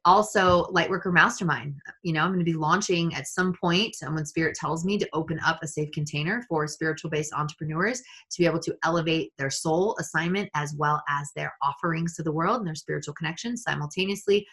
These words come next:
bringing in all my shamans and mystics and medicine women and men to pour into the healers that are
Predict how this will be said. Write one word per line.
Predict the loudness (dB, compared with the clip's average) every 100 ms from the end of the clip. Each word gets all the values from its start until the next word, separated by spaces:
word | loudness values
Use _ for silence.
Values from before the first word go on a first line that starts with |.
| -20 -8
bringing | 0 4 4
in | 4
all | 4 4
my | 2
shamans | 2 2 2 0
and | -2
mystics | -4 -4 -6 -6
and | -4
medicine | -2 -4 -6 -4
women | -4
and | -2
men | 0 0 -2 -4 _ -14
to |
pour | -4 0 0
into | 2 0 2
the | -2
healers | 0 4 4 4
that | 0 -4
are | -6